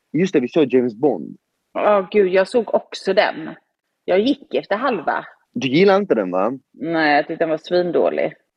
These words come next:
Speaker 1: Jag tyckte att typ scenariot i filmen, alltså scenerna och miljön var cool, men jag, jag tycker att själva handlingen och plotten var sämst.
Speaker 2: Den var helt sjuk. Alltså, det hände grejer hela tiden. Jag fattar,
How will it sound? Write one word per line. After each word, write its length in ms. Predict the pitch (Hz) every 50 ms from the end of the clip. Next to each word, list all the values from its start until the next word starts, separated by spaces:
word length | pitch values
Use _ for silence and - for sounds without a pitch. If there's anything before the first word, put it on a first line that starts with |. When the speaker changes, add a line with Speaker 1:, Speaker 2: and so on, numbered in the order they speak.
| - - _ -
Speaker 1:
Jag 180 | 160 165 -
tyckte 280 | - 226 214 - 202 160
att 180 | - _ _
typ 180 | - 127 113 -
scenariot 720 | - - 143 139 170 196 196 185 135 117 110 107 107 - 131
i 60 | 120
filmen, 520 | - - 160 143 123 117 110 107 107 110
alltså 320 | 110 110 - - 135 127 131
scenerna 760 | - - - 156 156 147 147 160 160 151 139 127 123 120 113 113
och 80 | 113
miljön 580 | 117 127 123 123 147 165 170 151 135 123 113 110
var 120 | 110 117 - -
cool, 240 | 160 147 127 110 101
men 120 | 101 117 127
jag, 220 | 127 127 123 117 - _ _ _ _
jag 160 | - 135 131
tycker 240 | - 151 120 - 139
att 160 | 120 117 -
själva 580 | - - 131 120 117 117 117 110 117 113 110 107
handlingen 680 | 104 117 131 143 151 156 139 117 101 92 92 92 95
och 120 | 95 - -
plotten 400 | - 139 120 - - 98 95 95
var 120 | 98 95
sämst. 460 | - - 104 90 - _ _ _ _ _ - - _ _ _ _ _ _ -
Speaker 2:
Den 140 | 220 208 208
var 80 | 220
helt 380 | 240 302 330 214 165 - - -
sjuk. 520 | - - - - 302 202 143 123 - - - -
Alltså, 180 | - 208 - 240
det 80 | 262
hände 220 | 262 311 285 233 226
grejer 280 | 208 262 269 233 208
hela 340 | 190 247 285 226 165 160 180
tiden. 180 | - - 196 127
Jag 100 | 190 -
fattar, 180 | 269 262 233